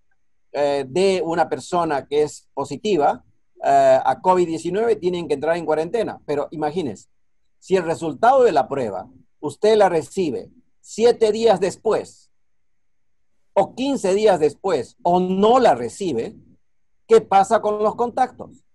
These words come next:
Los contactos van a, varios de ellos van a tener la enfermedad y van a transmitir la enfermedad. Entonces, la transmisión comunitaria significa que, eh, que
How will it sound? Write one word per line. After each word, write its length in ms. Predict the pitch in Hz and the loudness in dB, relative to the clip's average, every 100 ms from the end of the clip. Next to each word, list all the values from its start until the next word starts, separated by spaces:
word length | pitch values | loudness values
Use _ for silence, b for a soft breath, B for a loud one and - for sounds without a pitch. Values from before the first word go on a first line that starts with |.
| _ - | _ -6
Los 180 | 175 - | -4 -2
contactos 800 | 175 160 190 190 - 233 - _ _ | -4 0 2 2 0 -2 -4 _ _
van 420 | 147 180 202 202 | 0 4 4 2
a, 320 | 196 202 196 - _ _ | -2 -4 -6 -16 _ _
varios 500 | 175 160 202 226 214 | -2 4 6 6 4
de 140 | 190 185 | 4 2
ellos 260 | 165 147 | 0 0
van 180 | 139 151 | 0 2
a 120 | 147 | 0
tener 300 | 127 131 220 | -2 0 0
la 60 | 240 | 0
enfermedad 600 | 220 214 214 208 226 254 | 0 0 0 0 0 -2
y 100 | 226 | -4
van 180 | 156 185 | -4 -4
a 100 | 185 | -6
transmitir 580 | 175 180 196 269 247 - _ _ _ _ _ _ - | -8 -8 -8 -10 -12 -12 _ _ _ _ _ _ -4
la 100 | 147 | -4
enfermedad. 500 | 143 147 147 143 135 | -2 -4 -2 -2 -2
Entonces, 380 | 147 190 190 | -4 -2 -2
la 160 | 160 156 | 0 -2
transmisión 520 | 160 160 160 247 269 | -4 -6 -8 -10 -8
comunitaria 800 | 214 180 165 151 170 143 113 123 | -6 -6 -6 -4 0 0 0 -10
significa 680 | - 151 147 165 180 151 143 | -10 -8 -6 -6 -2 -2 -2
que, 180 | 143 135 131 - | -6 -6 -8 -10
eh, 280 | 135 131 120 | -10 -10 -10
que 340 | 151 160 160 | -6 -4 -6